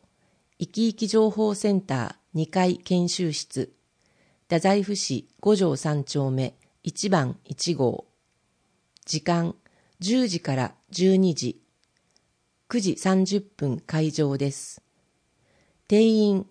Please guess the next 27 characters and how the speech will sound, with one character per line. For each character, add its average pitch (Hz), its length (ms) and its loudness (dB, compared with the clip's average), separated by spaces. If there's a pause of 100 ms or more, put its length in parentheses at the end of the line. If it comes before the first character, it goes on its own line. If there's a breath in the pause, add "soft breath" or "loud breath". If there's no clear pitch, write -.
(760)
申 226 180 6
し - 120 -2
込 226 100 2
み 214 140 4
不 202 180 2
要 190 240 4
で、 170 240 0 (240)
ど 208 100 4
な 233 140 4
た 170 100 2
で 151 100 2
も 135 220 0
ご 151 100 -2
参 160 240 0
加 156 120 -2
い 147 80 0
た 147 120 -2
だ 143 120 -2
け 147 140 -2
ま 143 160 -2
す。 - 240 -16 (1300)
内 185 280 4
容、 165 300 2 (580 soft breath)
十 233 280 0
時 190 120 -4
か 143 160 0
ら 123 200 -2